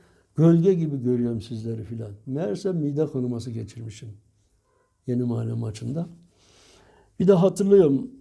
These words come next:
dış kapıya geldik diye hatırlıyorum. İşte o zaman on gün komada kalmıştım. Ondan sonra işte kırk iki gün yattım hastanede.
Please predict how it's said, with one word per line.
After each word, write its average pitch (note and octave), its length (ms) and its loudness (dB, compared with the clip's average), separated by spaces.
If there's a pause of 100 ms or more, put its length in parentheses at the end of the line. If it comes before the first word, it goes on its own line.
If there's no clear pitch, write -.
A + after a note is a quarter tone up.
(160)
dış E3 200 -2
kapıya E3 360 2
geldik A#2+ 540 -2
diye A2+ 320 -2 (420)
hatırlıyorum. A#2 720 -10 (280)
İşte - 180 -14
o C#3+ 100 -4
zaman D3+ 260 -4
on D3+ 260 -2
gün C#3 120 0
komada C#3 460 2
kalmıştım. A#2 520 -8 (1200)
Ondan F#3 220 4
sonra F3 300 0
işte E3+ 300 -2
kırk F3 280 2
iki E3+ 120 -2
gün E3+ 260 2
yattım A#2 360 0
hastanede. B2 640 -6